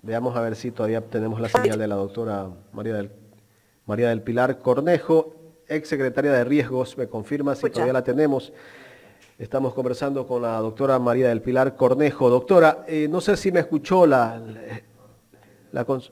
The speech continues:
Speaker 1: la consulta que le hice.
Speaker 2: Sí, el tema, eh, sí, sobre el tema de las,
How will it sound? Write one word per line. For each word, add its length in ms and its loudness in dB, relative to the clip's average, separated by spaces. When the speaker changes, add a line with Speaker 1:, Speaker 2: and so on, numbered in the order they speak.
Speaker 1:
la 120 -6
consulta 380 2
que 80 0
le 140 6
hice. 260 2
Speaker 2:
Sí, 180 6
el 140 2
tema, 480 2
eh, 140 -8
sí, 240 -4
sobre 220 4
el 80 2
tema 340 2
de 100 -4
las, 180 -6